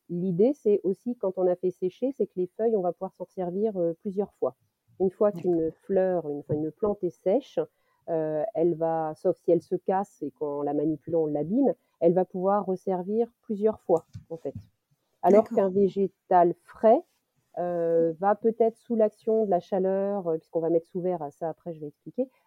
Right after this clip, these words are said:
Speaker 1: euh, elle peut se déformer, et cetera. Du coup, ben, elle risque de s'abîmer, et voilà. Donc, euh, mais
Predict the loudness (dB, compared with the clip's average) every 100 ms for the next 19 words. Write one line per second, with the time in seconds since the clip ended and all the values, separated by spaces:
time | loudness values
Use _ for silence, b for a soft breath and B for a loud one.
0 | -6 -4 -2 -4 -2 -2 0 0 0 0
1 | 2 2 0 -2 -4 0 2 2 0 -4
2 | 0 2 0 -2 -4 -2 -2 0 -2 -4
3 | -4 0 0 2 4 4 4 2 0 -2
4 | -2 -4 -4 -12 -14 -12 -12 -14 _ 2
5 | 6